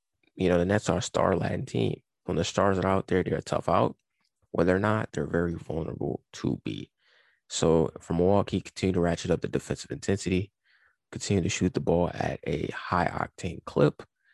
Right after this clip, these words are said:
and they should fare out A-okay. Now, the game last night, Utah and the Los Angeles Clippers, they played. And the Clippers, f-, you know, accustomed to being down oh two, they were down oh two against the Dallas Mavericks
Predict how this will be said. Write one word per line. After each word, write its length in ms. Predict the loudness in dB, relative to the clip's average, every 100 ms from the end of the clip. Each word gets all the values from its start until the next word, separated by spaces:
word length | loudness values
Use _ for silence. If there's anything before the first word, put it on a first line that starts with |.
| _ _ _ _ 0
and 260 | 4 4 0 _ 0
they 200 | 2 2
should 260 | 0 -6 -6
fare 400 | -4 -2 -2 -4 -4
out 240 | -4 -4 -10 -6
A-okay. 1300 | -4 -2 -4 -6 _ -6 -6 -6 -10 _ -16 -14 -14 _ _ _ _ _ _ _ -20 -20 _ _ _ _ _ _ _ _ -20 -20 _ _ _
Now, 220 | 4 4 6
the 140 | 4
game 300 | 6 6 6
last 300 | 4 4 2
night, 360 | 0 0 0 -4
Utah 600 | -4 -2 -2 2 2 2
and 360 | 0 -4 -4
the 140 | -4 -2
Los 300 | -2 -4 -6 -2
Angeles 420 | 0 0 -2 -4
Clippers, 540 | -6 -4 -4 -8 -14 _ _ _ _ _ _ 0
they 160 | 2 2
played. 460 | 0 -2 -2 -4 _ _ _ -10
And 160 | -4 -4
the 60 |
Clippers, 360 | 0 2 2 0
f-, 340 | -8 -18 -10 -4
you 100 | -2
know, 260 | -2 -4 _ -18
accustomed 480 | -10 -2 -2 -2 -2
to 40 |
being 200 | 0 0
down 180 | 0 -2
oh 140 | -2 -4
two, 300 | -2 -2 2
they 100 | 2
were 100 | 2
down 180 | 0 -2
oh 120 | -4
two 200 | -4 -4
against 220 | -4 -6
the 40 | -2
Dallas 300 | -2 -2 -2
Mavericks 480 | 0 0 -4 -14